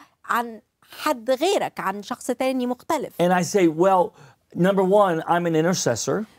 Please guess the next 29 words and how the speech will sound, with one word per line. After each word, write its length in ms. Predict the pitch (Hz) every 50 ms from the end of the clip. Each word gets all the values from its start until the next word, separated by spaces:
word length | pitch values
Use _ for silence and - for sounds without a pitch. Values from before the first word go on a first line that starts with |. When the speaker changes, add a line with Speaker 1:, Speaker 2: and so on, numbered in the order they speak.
| _ _ -
Speaker 1:
فابتديت 1080 | - 269 262 262 - - _ - 247 214 _ _ 226 - _ - 240 220 285 302 -
أ-، 40 | 277 147 131 123 180 196 - - -
أنا 380 | 247 269 277 269 254 254 - - 185 180 _ -
متشفع، 640 | 214 214 - 220 220 - 202 196 - - 269 269
وربنا 640 | 269 254 240 214 196 185 202 220 220 214 190 - - 190
أخ-، 120 | - - - _ _
قايدني 420 | - 214 220 240 262 240 247 233
في 160 | 220 - -
السكة 460 | 190 180 185 - - 247 _ - 180 180
دي 80 | 175
Speaker 2:
And 40 | 208 196 202 226
Speaker 1:
من 80 | 247 226
زمان. 240 | 185 220 208 185 175
Speaker 2:
intercessors 340 | - - 185 175 170 139
do 220 | 120 127 160 180 185
for 200 | 175 - 196 202
others 540 | 202 185 170 127 127 123 120 143 135 - - _ - _ _ _ _ _ _ _ _ _ -
what 120 | 175 175
they 140 | 175 170 147
cannot 420 | 139 - 175 196 185 185 180 165 151 143
do 160 | 135 170 180 175
for 160 | - 175 151
themselves 500 | 143 143 135 123 - 175 156 151 143 120
until 280 | 131 127 120 147 147 123
they 160 | 120 113 113
can. 420 | - - 139 113 98 87 87 - -
Speaker 1:
والمتشفعين 1200 | 240 254 277 262 262 277 277 - 294 285 - 294 277 - - 302 277 285 330 392 440 311 240 220 214 _
بيتشفعوا 920 | 196 220 247 254 247 - 254 247 - 254 247 - - - 349 392 339 - 240
الناس 460 | 226 233 254 302 349 415 - - -